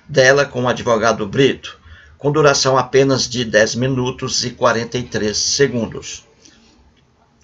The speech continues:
Pois bem, naquele vídeo da Ana Cristina, ela coloca diante do doutor Brito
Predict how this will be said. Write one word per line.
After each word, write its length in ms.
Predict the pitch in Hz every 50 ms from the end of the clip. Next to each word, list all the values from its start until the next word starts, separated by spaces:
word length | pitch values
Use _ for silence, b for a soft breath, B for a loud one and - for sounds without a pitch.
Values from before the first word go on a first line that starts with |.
| B B B B B B B B B
Pois 160 | 220 220 -
bem, 180 | - 156 143 120
naquele 440 | 117 143 160 - 214 214 175 147 120
vídeo 400 | 92 110 151 151 143 135 120 107
da 140 | 117 113
Ana 180 | 113 113 110 104
Cristina, 800 | - 107 101 101 - - - - 170 156 123 107 90 - - - B B B B B B B B B B _ -
ela 260 | 151 170 175 165 156
coloca 540 | - - 127 117 127 139 147 143 - 131 113
diante 680 | 117 - 123 123 120 117 117 - - 113 110 101 92 78
do 160 | 76 95 113
doutor 440 | 110 113 110 - - 107 104 104 98
Brito 540 | 90 123 135 156 131 - - - - -